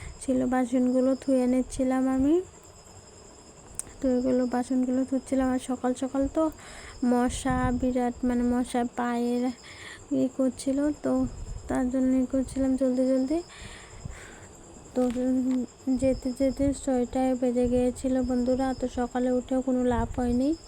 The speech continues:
তো মানে একজন যাবে বলেছিল, ও যায়, মানে দে-, ও বাইকে চলে গিয়েছিল পরে। ওরা যা আমাদের মানে, আ, ও মানে দেরি হয়ে গেছে উঠতে উঠতে, তো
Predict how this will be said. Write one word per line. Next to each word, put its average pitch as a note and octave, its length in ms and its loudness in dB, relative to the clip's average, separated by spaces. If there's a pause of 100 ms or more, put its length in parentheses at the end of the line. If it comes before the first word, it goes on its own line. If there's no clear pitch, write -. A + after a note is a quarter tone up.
(1600)
তো B3+ 80 0
মানে B3+ 280 2
একজন B3 320 2
যাবে A#3+ 340 2
বলেছিল, B3+ 440 0
ও C4 100 2
যায়, A#3 480 0
মানে B3 360 2
দে-, A#3+ 200 2
ও B3 220 2
বাইকে A#3+ 320 0
চলে B3 340 0
গিয়েছিল B3 460 0
পরে। B3+ 400 0
ওরা B3 340 2
যা A#3+ 180 0 (560)
আমাদের A#3+ 440 2
মানে, A#3 380 0 (760)
আ, C4 240 2
ও C#4+ 160 6
মানে C#4 280 6
দেরি C4 400 4
হয়ে C#4 240 4
গেছে C4+ 220 2
উঠতে C4 400 2
উঠতে, C4+ 320 2
তো B3+ 400 2